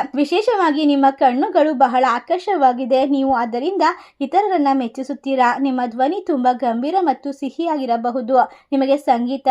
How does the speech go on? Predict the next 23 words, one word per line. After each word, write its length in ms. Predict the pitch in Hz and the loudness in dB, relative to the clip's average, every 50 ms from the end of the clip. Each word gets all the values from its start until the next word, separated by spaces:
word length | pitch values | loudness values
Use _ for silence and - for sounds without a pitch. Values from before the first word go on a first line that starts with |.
| 254 | 2
ಸಾಹಿತ್ಯ 520 | 262 269 - 247 214 226 294 - - 381 370 | 2 0 -2 -2 -2 -2 -4 -6 -6 -4 -2
ಮತ್ತು 320 | 359 302 269 - - 277 | -2 -2 -2 -4 -8 -4
ಕಲೆಗಳ 420 | - 262 233 226 262 311 359 370 359 | -2 -2 0 0 0 0 0 0 0
ಬಗ್ಗೆ 340 | 330 233 254 247 226 220 247 | 0 -2 -4 -6 -4 -2 0
ಅಜ್ಞಾತ 540 | 254 269 254 240 233 233 285 311 359 359 381 349 | 0 0 0 -2 -2 -4 -4 -4 -4 -4 -2 -2
ಆಕರ್ಷಣೆ 500 | 285 254 - 277 254 254 - 254 240 240 262 | -2 -2 -4 -6 -8 -6 -6 -6 -4 -4 -4
ಇರಬಹುದು. 540 | 262 247 220 214 220 226 262 233 208 254 254 240 - - - - - _ | -4 -4 -4 -2 -2 -2 -2 -2 2 2 2 2 2 -2 -12 -20 -12 _
ನೀವು 160 | - 277 285 285 | 0 0 2 2
ರುಚಿಕರವಾದ 800 | 262 254 262 - 381 381 381 381 339 320 277 254 240 233 226 247 247 | 0 -2 -4 -6 -6 0 0 2 2 2 2 0 0 0 0 0 0
ಆಹಾರವನ್ನ 560 | 247 233 226 269 330 359 381 339 302 262 247 247 247 | 0 0 0 -2 -2 -2 0 0 0 -2 -2 -4 -6
ತಿನ್ನಲು, 460 | 247 - 262 240 269 320 339 339 339 | -8 -8 -6 -4 -4 -4 -4 -2 -2
ಮಸಾಲೆಗಳನ್ನ 720 | 294 262 226 - - 311 339 392 381 320 269 247 240 240 233 226 | -2 -2 -4 -4 -4 -4 -2 -2 -2 -2 -2 -2 -4 -4 -6 -4
ಬಳಸಲು 500 | 226 233 220 220 247 - - 269 247 254 | -4 -4 -4 -4 -4 -4 -6 -6 -4 -4
ಮತ್ತು 260 | 262 311 370 - 339 349 - - - - _ | -4 -6 -4 -4 -6 -6 -6 -10 -18 -8 _
ಐಷಾರಾಮಿ 680 | 233 220 226 233 - 370 392 392 392 359 311 294 294 285 | 0 0 0 0 2 2 2 4 4 2 2 2 2 0
ಜೀವನವನ್ನ 560 | 285 277 269 254 247 247 240 240 240 240 247 254 | 0 -4 -6 -6 -6 -6 -4 -4 -4 -4 -4 -4
ನಡೆಸಲು 440 | 247 226 220 240 277 - 370 359 349 | -4 -4 -6 -6 -4 -2 -2 -2 -2
ಇಷ್ಟಪಡುತ್ತೀರಾ. 880 | 277 269 - - - 254 247 - 254 233 240 226 - - 247 233 240 240 226 254 - - - - _ - | -2 -6 -8 -6 -4 -4 -2 -2 -4 -4 -4 -8 -8 -8 -2 0 0 0 0 -2 -6 -14 -20 -14 _ 0
ನಿಮ್ಮನ್ನ 300 | 294 294 294 285 285 277 277 | 2 4 4 4 4 4 2
ನಂಬುವವರಿಗೆ 800 | 285 277 247 226 240 254 370 415 403 330 269 254 262 226 240 233 | 2 2 0 0 0 0 2 2 2 2 2 -2 -2 -4 -4 -4
ನೀವು 240 | 240 277 339 370 349 | -2 -2 -2 0 0
ನಿಮ್ಮ 220 | 320 302 277 254 247 247 233 - | 2 2 0 0 -2 -6 -6 -6
ಜೀವನವನ್ನ 540 | 277 302 349 403 381 359 277 254 240 240 | -6 -4 -4 -2 -4 -2 -2 -2 -2 -2